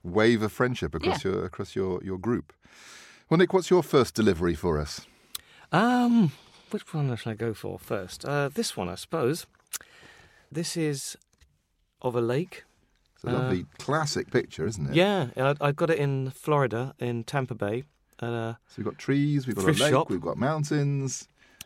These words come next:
Speaker 3: Yeah, and it looks like from, I don't think it's got a date on it, actually. Oh, no, nineteen fifty-three.
Speaker 1: Oh,
Speaker 2: Oh,
Speaker 1: yeah,
Speaker 2: brilliant.
Speaker 1: yeah, yeah.
Speaker 3: Yeah.
Speaker 1: That's, that's the sort of, uh, post-war dream, isn't it, really?
Speaker 3: It's, it's in Canada, Lake Louise.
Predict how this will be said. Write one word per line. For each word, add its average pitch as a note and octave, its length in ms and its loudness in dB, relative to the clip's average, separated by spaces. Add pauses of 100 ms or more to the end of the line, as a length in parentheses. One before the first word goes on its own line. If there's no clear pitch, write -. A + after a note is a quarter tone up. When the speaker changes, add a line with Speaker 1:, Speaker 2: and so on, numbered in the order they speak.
(400)
Speaker 3:
Yeah, D3+ 380 -2
and B2 100 -2
it B2 80 -4
looks D3+ 240 -2
like C3+ 200 -2
from, A#2 460 -6 (1080)
I - 60 -20
don't F#3+ 140 -10
think A#3+ 120 -10
it's D3+ 80 -10
got - 120 -8
a - 40 -10
date E3+ 380 -4
on F#2 120 -10
it, D2+ 140 -12
actually. A2 420 -14 (160)
Oh, F#3 120 -2
no, F3 240 -4 (580)
nineteen E3+ 420 -2
fifty-three. C#3 580 -6 (540)
Speaker 1:
Oh, G#2+ 40 -6
Speaker 2:
Oh, F#2+ 380 0
Speaker 1:
yeah, F#2+ 260 2
Speaker 2:
brilliant. - 300 2
Speaker 1:
yeah, D#2+ 160 2
yeah. D#2 200 4
Speaker 3:
Yeah. D#2 100 -2 (420)
Speaker 1:
That's, - 240 -2
that's A2 220 2
the G#2+ 80 -6
sort G#2 160 0
of, F2+ 180 -2
uh, F#2 240 2 (100)
post-war G#2 440 2
dream, F#2+ 340 4
isn't F#2 180 -2
it, C#2+ 120 -2
really? F2 280 4
Speaker 3:
It's, D2 220 -4
it's C#3+ 140 -4
in F3 140 4
Canada, C3+ 460 0
Lake C3 320 -4
Louise. A#2+ 480 -4